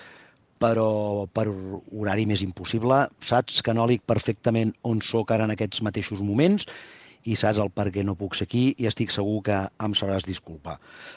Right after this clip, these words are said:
Per això us envio aquest missatge, eh, rem, vol-, per sumar-me al programa, perquè amb tu, Canòlic, ens coneixem de fa moltíssims anys, molts més que els que té l'Orquestra Simfònica del Vallès,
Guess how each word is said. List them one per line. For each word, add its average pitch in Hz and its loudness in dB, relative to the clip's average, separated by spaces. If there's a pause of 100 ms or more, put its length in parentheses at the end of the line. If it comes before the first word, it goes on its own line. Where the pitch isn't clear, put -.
Per 123 4
això 156 4
us 147 6
envio 143 8
aquest 120 4
missatge, 139 4 (680)
eh, 113 4
rem, 110 -2
vol-, 107 -6 (300)
per 98 -6
sumar-me 110 0
al 107 0
programa, 127 4 (380)
perquè 104 -2 (240)
amb 98 -6
tu, 113 -6
Canòlic, 117 2
ens 107 -6
coneixem 101 -2
de 95 -4
fa 95 -6
moltíssims 101 2
anys, 151 2
molts 117 2
més 117 4 (380)
que 110 4
els 101 0
que 107 2
té 110 2
l'Orquestra 104 0
Simfònica 104 -2
del 95 -2
Vallès, 135 4